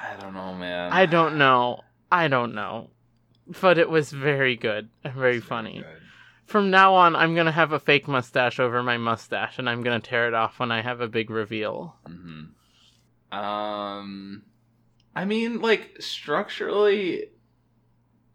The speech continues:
Speaker 2: It was
Speaker 1: you
Speaker 2: a good journey.
Speaker 1: It, uh, no, definitely. And I was gonna say structurally, you, you pretty much got it beat for beat. There was, they did not steal a helicopter.
Speaker 2: They did
Speaker 1: Uh,
Speaker 2: steal a vehicle.
Speaker 1: They did steal a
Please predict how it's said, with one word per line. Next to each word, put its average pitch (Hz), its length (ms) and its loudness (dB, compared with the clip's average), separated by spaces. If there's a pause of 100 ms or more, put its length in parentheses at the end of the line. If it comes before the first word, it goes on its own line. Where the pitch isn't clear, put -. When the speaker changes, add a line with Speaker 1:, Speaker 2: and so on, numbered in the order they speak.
(220)
Speaker 2:
It 214 140 4
was 330 180 2
Speaker 1:
you 415 100 8
Speaker 2:
a 392 40 4
good 349 280 4
journey. 185 520 4 (800)
Speaker 1:
It, 156 180 -2
uh, 143 200 -4
no, 160 440 0
definitely. 92 600 -4
And 98 260 -10
I 120 120 -4
was 120 120 -2
gonna 117 180 -8
say 107 220 -2
structurally, 101 640 -8
you, 92 260 -12 (260)
you 101 160 -14 (180)
pretty 104 200 -10
much 95 400 -12
got 85 280 -10
it - 260 -10
beat 92 220 -14
for 85 100 -18
beat. 90 300 -12
There 123 120 -4
was, 151 440 -6 (400)
they 143 100 -6
did 160 240 -6
not 156 240 -2
steal 147 280 0
a 143 60 2
helicopter. 110 920 -2 (680)
Speaker 2:
They 208 180 8
did 269 240 4
Speaker 1:
Uh, - 60 0
Speaker 2:
steal 254 440 4
a 233 80 8
vehicle. 160 760 2
Speaker 1:
They 127 140 -6
did 120 460 -8
steal 110 520 -2
a 101 240 -4